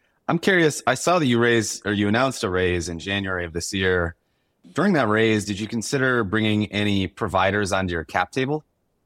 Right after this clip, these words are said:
I didn't see any in the announcement. Maybe they already are.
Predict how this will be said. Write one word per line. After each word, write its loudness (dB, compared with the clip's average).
I -2
didn't 2
see 0
any 4
in 2
the 2
announcement. 0
Maybe 0
they 2
already 2
are. 0